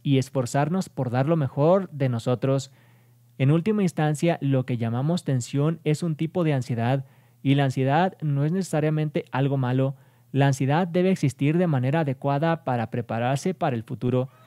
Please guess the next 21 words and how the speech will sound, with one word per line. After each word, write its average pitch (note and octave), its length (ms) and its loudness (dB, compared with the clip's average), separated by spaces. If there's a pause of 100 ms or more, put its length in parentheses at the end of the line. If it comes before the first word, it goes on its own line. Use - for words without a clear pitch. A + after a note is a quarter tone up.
(220)
protegerse C#3+ 640 0
y F#3+ 40 0
seguir C3 300 2
adelante. B2+ 560 2 (360)
Cuando C#3 280 4
la C3+ 120 2
ansiedad C3+ 280 2
es F#3+ 160 0
alta, F#3 520 0 (100)
es D#3+ 200 4
importante D3+ 600 0
reducirla D#3 580 0
a B2+ 120 -6
un C#3 160 2
nivel F3+ 500 2 (340)
en C#3 140 4
el C3+ 120 4
que C3 120 0
podamos D3 420 0
manejarla D#3 720 0 (400)
cómodamente. C3+ 760 4